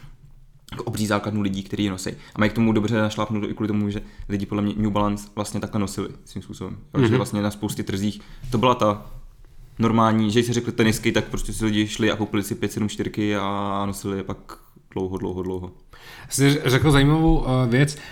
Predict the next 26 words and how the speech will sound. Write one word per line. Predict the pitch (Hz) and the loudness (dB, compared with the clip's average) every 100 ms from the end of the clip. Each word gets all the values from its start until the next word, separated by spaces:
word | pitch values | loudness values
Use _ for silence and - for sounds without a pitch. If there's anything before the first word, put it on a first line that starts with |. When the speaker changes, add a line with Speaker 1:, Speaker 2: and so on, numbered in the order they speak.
| - | -2
Speaker 2:
Myslíš | 104 120 123 180 - | 4 4 4 2 4
si, | 156 | 4
že, | 139 160 | 6 4
eh, | 127 123 123 123 123 120 120 117 117 120 110 - | 4 4 4 4 4 2 2 2 0 0 -4 -4
New | 110 110 123 | 2 6 6
Balance | 131 151 156 156 147 | 8 8 8 6 4
a | - | 2
asics | 113 123 - 139 127 - | 2 2 4 2 2 -2
ukradli | 139 - 127 131 | 0 4 6 6
něco | 127 120 - | 6 4 2
z | 117 | 0
toho | 120 123 | 4 2
t-, | 123 - 123 | 2 -2 2
market | 117 113 120 117 | 4 4 2 2
shareu | 120 117 117 | 4 4 2
Nike? | 98 98 - 180 202 - - - - - - - - - | 0 0 2 0 0 -6 -20 -20 -20 -20 -20 -20 -16 -4
Speaker 1:
No, | 110 - - - | -4 -4 -14 -4
nevím, | 104 117 170 170 | 0 2 4 2
jestli | 151 180 180 131 - | 0 2 2 2 0
New | 120 127 | 2 4
Balance | 143 147 - | 4 2 -4
už | 127 - | -6 -4
ukradl | 139 151 151 | -4 -2 -2
market | 120 117 113 139 | 0 0 0 -4
share | 151 143 110 | -2 0 0
Nike, | 101 - | -2 -4